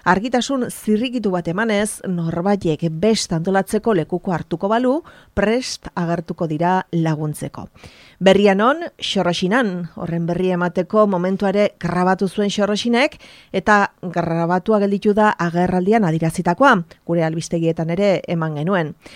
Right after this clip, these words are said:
Lau haizeetara ziztu bizian zabaldu zen berria, jendartean, hedabideetan, berrita solasaldiak aditu eta leitu ditugu. Egun batzuk pasatu dire geroztik, eta berriz ere Baztandarren biltzarra elkarteko ateak jotzeko autua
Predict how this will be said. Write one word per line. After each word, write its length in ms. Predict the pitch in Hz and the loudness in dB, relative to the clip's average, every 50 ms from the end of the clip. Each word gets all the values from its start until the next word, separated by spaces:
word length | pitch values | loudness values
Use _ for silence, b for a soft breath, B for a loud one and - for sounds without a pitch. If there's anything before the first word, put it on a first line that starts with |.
| B B B | B B B
Lau 240 | - 202 226 247 269 | 6 8 8 8 8
haizeetara 600 | 285 285 254 - - 262 247 262 254 269 269 269 262 | 6 4 2 2 0 0 2 2 2 2 2 2 0
ziztu 440 | 254 - 226 214 - - - 285 233 | 2 0 0 0 0 -2 -6 -4 0
bizian 560 | 185 170 165 - - 240 247 214 175 160 165 | 0 0 0 0 -2 0 2 2 2 2 0
zabaldu 340 | 165 - 175 170 170 170 170 | 0 0 2 2 2 0 -2
zen 220 | - - 175 165 147 | -2 -2 -2 -2 -2
berria, 440 | 165 165 190 214 202 170 147 127 - 147 - | -2 0 0 2 4 4 2 2 -2 -6 -12
jendartean, 880 | _ - 165 165 165 160 170 175 175 - - 165 170 190 208 208 214 208 | _ -2 0 0 2 2 2 0 0 2 2 4 4 6 4 4 2 2
hedabideetan, 840 | 180 170 175 175 170 165 160 156 156 160 165 - 180 180 180 175 170 - 170 165 | 2 0 0 0 0 0 0 0 0 0 0 0 0 0 0 -2 -4 -6 -6 -4
berrita 320 | 165 180 190 202 208 185 | -2 -2 -2 0 0 -2
solasaldiak 680 | 165 - 165 170 180 170 185 175 170 185 208 208 - - | -2 -2 -2 -2 0 0 0 0 2 0 0 0 -2 -4
aditu 360 | - 170 165 185 - 269 262 | -2 -2 -2 -2 2 2 2
eta 300 | 220 - - 170 165 156 - b b b b b b | 2 4 4 2 2 2 0 b b b b b b
leitu 420 | b 190 196 214 208 190 - 185 | b 2 4 6 4 4 4 0
ditugu. 460 | 170 160 160 - 175 170 139 131 131 b b b b b | 0 0 0 0 0 0 0 -2 -4 b b b b b
Egun 280 | b - 196 202 208 208 | b 2 2 4 4 4
batzuk 460 | 185 165 165 - - 175 160 - - 170 151 | 2 2 0 0 -2 -2 -2 -2 -2 -4 -4
pasatu 380 | 165 170 160 - 170 160 - 160 | -2 -4 -2 -2 -2 -4 -2 -2
dire 240 | 160 160 165 165 160 | 0 0 2 2 2
geroztik, 560 | 170 185 233 226 - - 214 190 180 175 - b b b b b | 0 0 0 -2 0 2 4 4 4 2 -2 b b b b b
eta 260 | - - 165 - 180 | -8 -6 -4 -2 -2
berriz 260 | 160 180 185 214 - - | 0 0 0 0 0 0
ere 320 | 233 214 233 247 269 277 254 | 2 4 4 6 6 4 4
Baztandarren 540 | 180 170 165 - - 185 185 180 185 180 | 0 -4 -8 -6 -6 -4 -2 0 0 0
biltzarra 320 | 175 170 165 - 185 180 180 | -2 -4 -4 -4 -2 -2 -2
elkarteko 480 | 165 160 - 160 160 - 165 - 180 | -4 -4 -8 -10 -8 -8 -6 -4 -4
ateak 320 | 165 160 - 185 180 170 160 175 | -4 -2 -2 -2 -2 -2 -2 -4
jotzeko 480 | 165 170 175 170 - - 175 165 - 254 | -4 -2 -4 -4 -2 -4 -4 -2 0 2
autua 540 | 247 202 170 170 175 165 - 175 156 151 67 | 2 2 2 2 -2 -4 -4 -6 -6 -4 -6